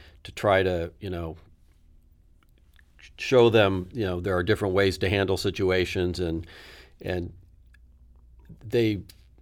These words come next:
had quite a large amount of success with that. Um, they don't always get the people to be willing to enter the program,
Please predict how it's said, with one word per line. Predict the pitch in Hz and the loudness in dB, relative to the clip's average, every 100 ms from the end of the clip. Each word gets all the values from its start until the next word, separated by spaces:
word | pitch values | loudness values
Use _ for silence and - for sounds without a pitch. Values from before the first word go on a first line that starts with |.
| - - - | -20 -20 -6
had | 110 117 110 95 - - | 4 6 6 2 -10 -20
quite | - - 143 151 | -4 6 8 8
a | 101 - - - - - _ _ - - | 2 -6 -20 -20 -20 -20 _ _ -20 -18
large | 107 104 120 135 | -4 4 6 6
amount | 117 117 110 | 4 2 2
of | 107 | 0
success | - 95 - 135 131 | -4 -6 0 0 2
with | 104 92 | 0 2
that. | 92 92 - 120 | 4 2 0 -6
Um, | 98 92 90 90 | -4 -2 -2 -6
they | - 104 | -4 0
don't | 117 113 | 2 4
always | 113 107 - | 2 2 0
get | 107 - | -2 -2
the | |
people | 92 107 104 | -4 -4 -4
to | 95 98 | -4 -4
be | 95 | -2
willing | 98 101 101 95 | 2 2 2 -2
to | - 92 90 | -4 -2 0
enter | 107 90 | 0 0
the | |
program, | 80 - 127 107 98 90 90 87 | -2 2 4 4 0 -2 -4 -6